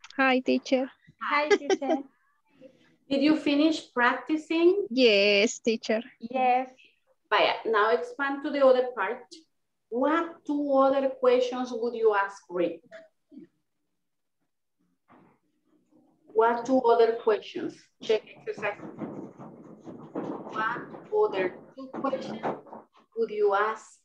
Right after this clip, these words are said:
Speaker 3: Rick?
Speaker 1: Mm, según la conversation.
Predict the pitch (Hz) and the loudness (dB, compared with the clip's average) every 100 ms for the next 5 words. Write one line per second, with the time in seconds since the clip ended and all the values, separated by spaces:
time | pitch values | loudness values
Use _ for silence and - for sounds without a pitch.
0 | _ _ _ _ - 175 180 185 - - | _ _ _ _ -20 -18 -8 -8 -8 -14
1 | _ - - - _ _ _ _ _ - | _ -20 -20 -20 _ _ _ _ _ -20
2 | - _ _ _ _ - - - _ _ | -20 _ _ _ _ -14 -14 -14 _ _
3 | 190 - 220 208 190 170 190 185 - - | -18 -10 -6 -4 -6 -4 -2 -2 -4 -18
4 | _ - 220 208 220 226 214 202 196 - | _ -4 -2 0 2 2 0 -2 -2 -2
5 | 220 160 - | -2 -2 -8